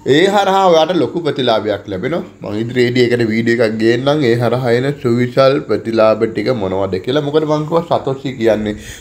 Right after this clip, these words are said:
සෑම් ලී මහත්තයා අවුරුදු ගණනාවක් ස්ටඩි කරලා ලෝකෙට ගෙන ආපු ප්‍රොජෙක්ට් එකක්. මේක බිග්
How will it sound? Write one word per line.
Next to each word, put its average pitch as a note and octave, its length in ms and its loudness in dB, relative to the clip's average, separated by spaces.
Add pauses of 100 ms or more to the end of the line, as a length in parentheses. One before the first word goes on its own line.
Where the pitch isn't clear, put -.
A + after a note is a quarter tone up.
(140)
සෑම් B2 360 2
ලී C3+ 200 2
මහත්තයා C#3 540 -2 (180)
අවුරුදු B2 400 0 (1080)
ගණනාවක් E3+ 760 2 (160)
ස්ටඩි C#3 380 0
කරලා G#2+ 360 0 (300)
ලෝකෙට G#2 380 -2
ගෙන G2 140 -4
ආපු F#2+ 240 -8
ප්‍රොජෙක්ට් F#2 380 -6
එකක්. - 80 -12 (520)
මේක G2+ 160 -2 (160)
බිග් G2+ 160 -2